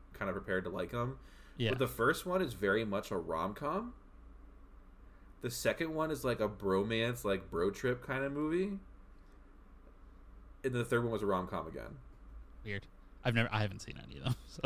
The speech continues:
Speaker 1: They're g-, like, I, I would recommend them. They were good.
Speaker 2: Okay.
Speaker 1: Like, seven and eights out of ten. Like, if you like rom-coms.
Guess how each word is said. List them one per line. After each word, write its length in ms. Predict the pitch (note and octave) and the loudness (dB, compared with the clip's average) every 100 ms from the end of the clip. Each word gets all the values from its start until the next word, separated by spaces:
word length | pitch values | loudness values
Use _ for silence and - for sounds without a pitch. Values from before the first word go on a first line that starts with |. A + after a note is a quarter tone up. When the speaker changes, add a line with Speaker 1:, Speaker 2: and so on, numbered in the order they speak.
| B2+ | 4
Speaker 1:
They're 220 | C#3 A3+ | 6 4
g-, 140 | G3 - | 4 2
like, 160 | D3+ - | 2 2
I, 140 | A2 - - - - | 0 -2 -14 -6 8
I 160 | C#3+ | 12
would 140 | C4+ E4+ | 12 10
recommend 500 | G4 A4+ F4 E4 A4 | 10 8 8 6 10
them. 300 | A4 F#3+ B2 | 10 10 6
They 120 | A#2+ D3+ | 6 6
were 200 | A3 D4 | 8 4
good. 600 | G#3 F#3 C#4+ A#4 F4 - - - - - - | 6 4 8 8 6 2 -6 -18 -16 -14 -6
Speaker 2:
Okay. 160 | G#3 D3 | 2 2
Speaker 1:
Like, 80 | |
seven 360 | C#3 - D#3 F#3 | 2 6 6 8
and 100 | G3 | 4
eights 240 | E3 F#3 F#3 | 4 2 6
out 120 | F3+ | 6
of 100 | F3+ | 6
ten. 260 | F#3 G3 | 6 6
Like, 180 | D#3 C3 - - - - - | 6 4 2 -18 -20 -14 2
if 140 | D3+ | 2
you 120 | D#3+ D#3 | 6 8
like 140 | C#3 | 10
rom-coms. 640 | B2 A2 G2+ F#2+ - - | 10 6 6 0 -2 -10